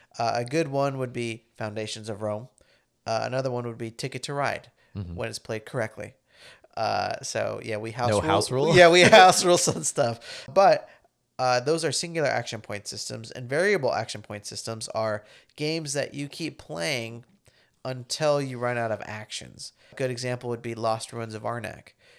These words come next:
Speaker 1: You basically play until you can play no more, even though you may have spent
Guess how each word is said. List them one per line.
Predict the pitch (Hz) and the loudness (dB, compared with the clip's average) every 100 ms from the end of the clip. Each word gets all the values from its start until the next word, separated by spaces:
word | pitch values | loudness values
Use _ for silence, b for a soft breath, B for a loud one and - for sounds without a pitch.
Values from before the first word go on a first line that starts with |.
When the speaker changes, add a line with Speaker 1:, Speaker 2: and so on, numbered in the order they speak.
| b | b
Speaker 1:
You | 123 | -8
basically | 127 120 127 117 113 | -4 -4 -6 -8 -10
play | - 156 139 123 | -4 0 2 0
until | 117 120 | -4 -6
you | 110 | -6
can | - 98 | -8 -12
play | - 110 | -6 -6
no | 107 98 | -6 -10
more, | 101 117 104 | -8 -8 -6
even | 98 110 110 | -8 -10 -10
though | 107 | -8
you | 101 104 - _ | -10 -12 -16 _
may | 123 117 | -10 -8
have | 104 | -8
spent | - - 107 | -10 -8 -10